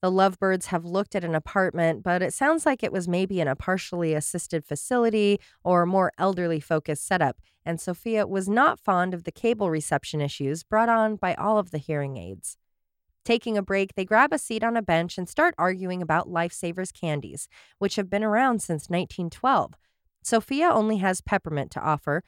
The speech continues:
but Max wants butterscotch. What is she, a convenience store? He settles for the mint. But he doesn't like it as much as he likes butterscotch, or as it goes by with that company, butter rum. Most of their flavors include an O in the middle.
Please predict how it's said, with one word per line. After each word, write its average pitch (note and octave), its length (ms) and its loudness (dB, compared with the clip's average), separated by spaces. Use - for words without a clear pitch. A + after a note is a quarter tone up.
but G3 160 0
Max A3 420 0
wants E3 260 0
butterscotch. - 760 -2
What D4 180 4
is B3 160 2
she, C#3 240 -8
a - 80 -8
convenience A#3 640 -4
store? A#3+ 420 0
He C4 160 -2
settles E3+ 400 -2
for - 140 -8
the D#3+ 100 -4
mint. C#3 340 -8
But B3+ 120 4
he C#4 100 2
doesn't D#4 320 4
like F#3 220 2
it F#3 60 -2
as E3+ 120 -4
much D#3+ 220 0
as D3+ 80 -10
he - 100 -6
likes D3 260 -4
butterscotch, D3 760 -2
or G3+ 240 6
as F#3+ 160 2
it F#3 100 -6
goes E3+ 220 0
by D#3 160 4
with D#3 180 -2
that F3 220 2
company, F3 560 -6
butter E3 400 2
rum. G3 400 -2
Most D#4 280 2
of B3+ 80 -2
their A3+ 120 2
flavors D#3+ 540 -2
include F3+ 420 -2
an D#3 180 0
O A3 240 4
in D#3+ 80 4
the D3 80 2
middle. C3+ 340 -4